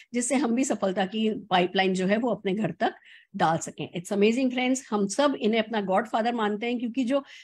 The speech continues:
जहां हमारी सोच खत्म होती है ना, वहां से इनकी सोच शुरू होती है। और बस ये एक ही मकसद इनका रहता है, कैसे हम लोगों की जेब में और पैसा, और पैसा, और पैसा पहुंचाएं। और इसी इरादे के साथ आजादी प्लान टू पॉइंट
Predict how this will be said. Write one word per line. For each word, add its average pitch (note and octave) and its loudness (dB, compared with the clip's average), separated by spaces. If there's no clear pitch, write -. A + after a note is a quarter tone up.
जहां D#4+ 4
हमारी F4 2
सोच F#4 -6
खत्म D4+ 0
होती B3 0
है B3+ 0
ना, C#4+ -4
वहां B3 0
से D4 -6
इनकी A3 0
सोच A3 0
शुरू G3+ 0
होती F3+ -2
है। F3+ -4
और F#3+ -2
बस G#3+ 0
ये G#3 4
एक G#3+ 0
ही F4 6
मकसद C4 0
इनका B3 0
रहता A#3 0
है, D#4 0
कैसे C4 2
हम D4 6
लोगों A#3 0
की A#3+ 0
जेब G#3+ 0
में G#3+ 2
और G#3+ 2
पैसा, G#3 -2
और F#3+ -2
पैसा, F#3 -6
और F#3 -2
पैसा F3+ -4
पहुंचाएं। F#3 0
और G#3 2
इसी B3 2
इरादे G#3 2
के G#3 -6
साथ G#3+ 0
आजादी C4 4
प्लान A#3 -2
टू C4+ -2
पॉइंट B3+ -2